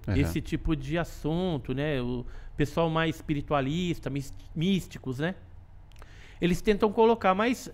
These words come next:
Speaker 2: é, é um campo, é, quando você pensa, é, espiritualidade, é crença. E, é assim,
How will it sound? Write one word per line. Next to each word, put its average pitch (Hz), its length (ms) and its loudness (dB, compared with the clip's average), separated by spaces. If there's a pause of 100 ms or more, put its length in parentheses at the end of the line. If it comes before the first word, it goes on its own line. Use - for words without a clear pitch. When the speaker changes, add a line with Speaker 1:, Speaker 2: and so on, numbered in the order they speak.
Speaker 2:
é, 196 500 6
é 214 80 6
um 247 140 2 (180)
campo, 220 640 6 (600)
é, 143 180 4
quando 175 220 0
você 156 320 -2
pensa, 156 720 0
é, 139 240 2
espiritualidade, 160 840 0
é 330 40 0
crença. 277 540 0 (1000)
E, 196 560 4
é 175 60 0
assim, 170 580 -2